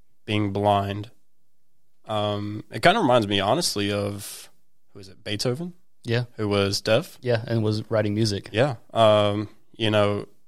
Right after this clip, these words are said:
Speaker 1: to be able to do that, uh, be blind and still write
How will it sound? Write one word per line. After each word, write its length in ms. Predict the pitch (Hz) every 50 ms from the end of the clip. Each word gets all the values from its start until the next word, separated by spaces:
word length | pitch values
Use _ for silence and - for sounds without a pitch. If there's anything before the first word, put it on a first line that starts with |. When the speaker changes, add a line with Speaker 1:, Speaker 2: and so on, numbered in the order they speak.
| - -
Speaker 1:
to 100 | - 107
be 120 | 107 113
able 160 | 123 127 117
to 400 | 107 104 101 101 101 101 101 98 - - - - -
do 180 | - 113 123 120
that, 380 | 104 101 101 101 - - - - - - - - - - - - - - - - - -
uh, 240 | 107 104 101 101 98
be 180 | 98 98 107 110
blind 440 | 101 104 107 104 104 101 101 101
and 100 | 101 98
still 240 | - - - 107 104
write 240 | 101 101 98 - -